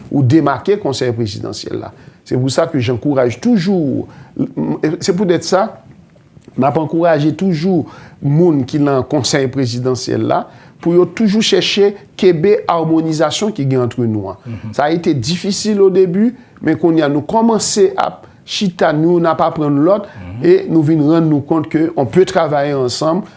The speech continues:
Speaker 1: parce que nous rendons nous compte que l'avenir du pays en dépend.
Speaker 2: Dépend
Speaker 1: Donc,
Speaker 2: de
Speaker 1: pas
Speaker 2: nous.
Speaker 1: de doute
Speaker 2: Mhm.
Speaker 1: sur ça.
Speaker 2: Comme nous connaissons en temps normal,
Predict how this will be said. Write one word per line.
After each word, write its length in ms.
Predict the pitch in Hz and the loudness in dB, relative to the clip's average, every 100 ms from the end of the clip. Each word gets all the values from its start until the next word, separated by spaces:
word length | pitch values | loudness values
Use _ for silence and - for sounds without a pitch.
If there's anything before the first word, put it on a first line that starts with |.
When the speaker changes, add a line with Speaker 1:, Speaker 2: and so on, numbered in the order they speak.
| - | -4
Speaker 1:
parce 180 | - - | -2 0
que 60 | |
nous 220 | 156 156 156 | 2 2 2
rendons 160 | 151 | 2
nous 80 | 143 | 0
compte 260 | - 156 156 | -2 -4 0
que 200 | 156 156 - 131 | -2 -2 -6 0
l'avenir 560 | 165 170 156 202 240 | 0 2 0 0 0
du 180 | 180 180 | 0 0
pays 360 | 175 165 175 180 | 0 0 0 -2
en 100 | 143 | 0
dépend. 380 | 123 117 - - | 0 -2 -4 -6
Speaker 2:
Dépend 280 | 147 156 156 | -2 0 0
Speaker 1:
Donc, 100 | - | 0
Speaker 2:
de 40 | 196 | 0
Speaker 1:
pas 120 | 156 | -2
Speaker 2:
nous. 60 | 151 | -2
Speaker 1:
de 100 | 135 | -2
doute 220 | 127 117 | -2 -2
Speaker 2:
Mhm. 80 | 113 | -4
Speaker 1:
sur 100 | - | -6
ça. 100 | 98 - - | -12 -8 -2
Speaker 2:
Comme 140 | 254 | 0
nous 60 | 254 | 0
connaissons 320 | 233 147 135 | 0 0 0
en 40 | |
temps 120 | 123 127 | 0 0
normal, 640 | 120 98 113 131 135 | 0 0 0 2 0